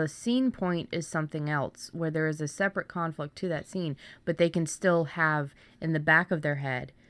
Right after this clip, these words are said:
they can still be thinking of this other problem that they've,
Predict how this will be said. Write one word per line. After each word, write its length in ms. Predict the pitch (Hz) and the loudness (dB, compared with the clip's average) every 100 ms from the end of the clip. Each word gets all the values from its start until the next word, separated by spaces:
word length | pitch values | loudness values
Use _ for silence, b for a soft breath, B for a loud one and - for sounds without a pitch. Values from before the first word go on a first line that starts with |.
| b b - | b b 0
they 120 | 170 | 2
can 180 | 160 165 | 2 0
still 300 | - - 170 | 0 2 2
be 160 | 165 156 | 2 -2
thinking 680 | - 165 156 151 143 139 - _ - | -2 -4 -2 -2 -2 -4 -8 _ -2
of 360 | 147 143 143 | 2 0 0
this 180 | 151 147 | -4 -2
other 200 | 160 147 | 0 -2
problem 480 | 139 143 139 139 139 | -4 -4 -2 -2 -6
that 200 | 135 - | -8 -8
they've, 220 | 127 127 | -6 -8